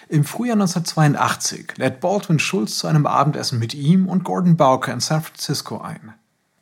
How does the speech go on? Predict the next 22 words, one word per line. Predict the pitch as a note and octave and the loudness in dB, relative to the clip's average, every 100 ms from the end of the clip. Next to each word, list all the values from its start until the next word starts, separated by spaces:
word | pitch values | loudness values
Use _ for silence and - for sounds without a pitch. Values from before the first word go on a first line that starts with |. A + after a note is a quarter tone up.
| _ _ - | _ _ -12
Schultz | - G#3+ G3 | -2 0 0
ist | D#3+ - | -2 -6
verrückt | - B2+ A2 D#3+ - | -4 -2 2 2 0
vor | - D#3 | -6 -6
Vorfreude. | - - - - - - - _ _ _ _ _ _ _ _ _ _ _ _ _ | -4 -4 -6 -8 -10 -12 -16 _ _ _ _ _ _ _ _ _ _ _ _ _
Vor | _ - A3 | _ -8 -2
dem | F3+ | 0
Abendessen | C#3+ D#3 F3+ D#3 A#2 - A2 | 2 4 4 2 -2 -6 -6
zieht | - E3 | -4 -2
er | D3+ | -2
im | A#2+ | -2
Hotelzimmer | A#2+ - E3 E3 E3 C3 | -4 -2 -2 2 0 0
seinen | B2+ A#2 | 0 0
besten | B2+ B2 - C3+ | 0 -2 -2 -2
Anzug, | B2 C3 - C3 - - - | -2 -2 -2 -4 -6 -16 -10
ein | A2+ | -4
neues | A2+ A#2 A#2 - | 0 2 2 0
Hemd | A#2+ B2 A#2 - _ _ | 0 0 -2 -10 _ _
und | - E3 E3 | -2 -2 0
eine | C3 C3 | -6 -6
Krawatte | - C3+ A#2+ A2+ A#2+ | -2 -2 0 -2 -2
an. | A2 G2+ | -6 -8